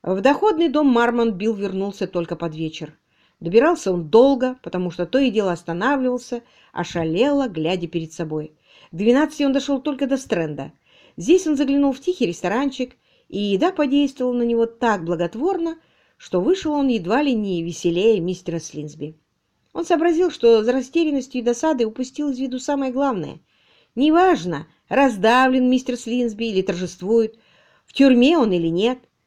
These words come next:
раздавленный, торжествующий, за решёткой или на воле, мистер Слинсби сыграл свою роль. При всех своих человеческих изъянах мистер Слинсби позволил ему, Биллу,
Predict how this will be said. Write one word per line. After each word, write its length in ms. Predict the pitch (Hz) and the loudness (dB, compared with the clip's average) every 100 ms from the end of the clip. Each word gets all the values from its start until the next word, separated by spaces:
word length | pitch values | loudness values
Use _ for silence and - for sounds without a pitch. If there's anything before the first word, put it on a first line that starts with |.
| _ - | _ 0
раздавленный, 880 | 247 254 185 254 320 294 269 269 | 2 2 4 4 6 4 2 0
торжествующий, 800 | 254 240 262 247 240 311 285 - | 0 2 2 0 0 2 2 0
за 100 | 220 | 2
решёткой 560 | 269 240 - 294 302 262 | 2 2 0 -2 0 0
или 100 | 254 | 0
на 140 | 247 | 0
воле, 400 | 226 294 294 285 - _ - | 2 2 2 -2 -8 _ -8
мистер 280 | 170 - 170 | -8 -6 -8
Слинсби 540 | - 233 339 262 277 | -2 0 0 0 -4
сыграл 460 | - 214 180 269 311 | -4 -4 -2 -2 -4
свою 320 | - 180 190 | -4 -4 -4
роль. 260 | 160 160 - _ _ _ _ _ | -6 -8 -16 _ _ _ _ _
При 180 | - 285 | 0 2
всех 260 | - 440 440 | 4 2 2
своих 260 | 339 330 | 2 0
человеческих 580 | - 311 320 311 - 285 | 2 0 0 0 -4 0
изъянах 520 | 277 196 220 233 226 | 0 2 0 2 -2
мистер 280 | 226 220 190 | -4 -4 -6
Слинсби 440 | 180 190 247 214 214 | -6 -6 -6 -6 -8
позволил 560 | 196 190 202 262 214 | -4 -4 0 0 -2
ему, 240 | 185 226 233 | -4 -4 -4
Биллу, 520 | 143 220 294 156 | -4 -4 -2 -4